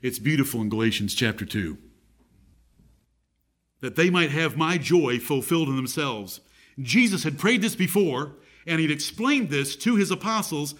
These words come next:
on this same road before his prayer. In John fifteen and verse eleven, he had said, "These things have I spoken unto you, that my joy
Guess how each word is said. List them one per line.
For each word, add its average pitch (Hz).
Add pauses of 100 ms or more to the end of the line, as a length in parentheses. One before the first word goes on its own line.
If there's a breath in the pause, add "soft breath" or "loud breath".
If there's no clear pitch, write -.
(140 loud breath)
on 202
this 208
same 240
road 170 (260 loud breath)
before 180
his 165
prayer. 196 (360 loud breath)
In 170
John 208
fifteen 254
and 151
verse 202
eleven, 165
he 202
had 175
said, 165 (120)
"These 233
things 247
have 190
I 175
spoken 208
unto 156
you, 143 (200 loud breath)
that 165
my 214
joy 156